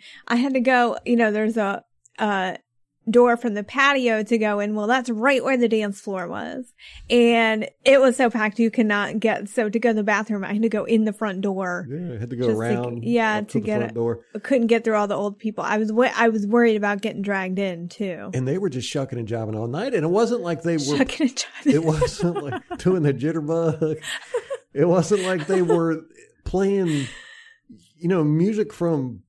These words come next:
Speaker 2: a bygone era or even from the fifties or sixties. They were playing, you know, like, uh, Lionel Richie and, uh,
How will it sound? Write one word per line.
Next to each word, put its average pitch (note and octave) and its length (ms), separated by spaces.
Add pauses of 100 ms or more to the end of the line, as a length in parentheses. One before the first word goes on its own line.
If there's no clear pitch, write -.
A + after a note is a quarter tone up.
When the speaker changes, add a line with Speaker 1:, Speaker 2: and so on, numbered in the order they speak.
(160)
Speaker 2:
a C3+ 80
bygone D3 560
era D#3+ 540
or B2 300
even C#3+ 240
from C3 220
the G#2 220 (100)
fifties D3 420
or A2 80
sixties. C#3 640
They D#3+ 100
were F3+ 140
playing, D3+ 580 (480)
you G3 80
know, A2+ 280 (100)
like, G#2+ 260
uh, F#2+ 300
Lionel G2+ 480
Richie A#2+ 580
and, C#2+ 220 (360)
uh, - 260